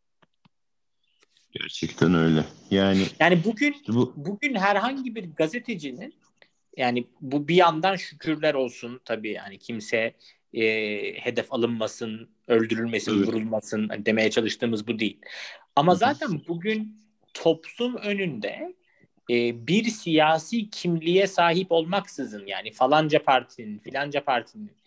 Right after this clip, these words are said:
Speaker 2: işte lideri, belediye başkanı, milletvekili, aktivisti filan olmaksızın yalnızca gazeteci kimliğiyle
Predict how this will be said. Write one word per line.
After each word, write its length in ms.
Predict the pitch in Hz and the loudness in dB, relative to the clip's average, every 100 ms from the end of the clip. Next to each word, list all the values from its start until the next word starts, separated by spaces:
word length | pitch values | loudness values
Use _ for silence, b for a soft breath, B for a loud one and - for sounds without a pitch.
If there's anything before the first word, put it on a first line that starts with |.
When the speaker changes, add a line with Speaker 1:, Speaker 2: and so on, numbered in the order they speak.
| B B B _ | B B B _
Speaker 2:
işte 180 | - | -6
lideri, 840 | 117 131 156 147 151 143 143 107 117 | -2 0 0 2 0 0 -4 -4 -2
belediye 500 | 127 147 143 156 151 | -2 -2 -2 -2 0
başkanı, 480 | 147 - 143 120 | -2 -4 -8 -8
milletvekili, 880 | 107 117 143 156 - 143 - 139 107 | -6 -4 0 0 2 -2 0 0 0
aktivisti 680 | 110 120 - 147 143 - 147 | 0 -2 -2 -2 -2 -2 -6
filan 220 | 139 143 | -4 0
olmaksızın 640 | 147 143 190 - 95 - _ _ B B B _ | 0 2 0 0 -8 -8 _ _ B B B _
yalnızca 800 | 127 147 196 196 170 - 143 - - 208 - _ _ - | 4 4 4 2 -6 -6 -8 -8 -8 -10 -12 _ _ -10
gazeteci 960 | 123 131 180 202 202 147 135 117 - _ _ | 2 4 4 2 0 0 0 0 -4 _ _
kimliğiyle 840 | - 127 123 120 104 95 - 262 | -8 -4 -2 -2 -4 -8 -8 -10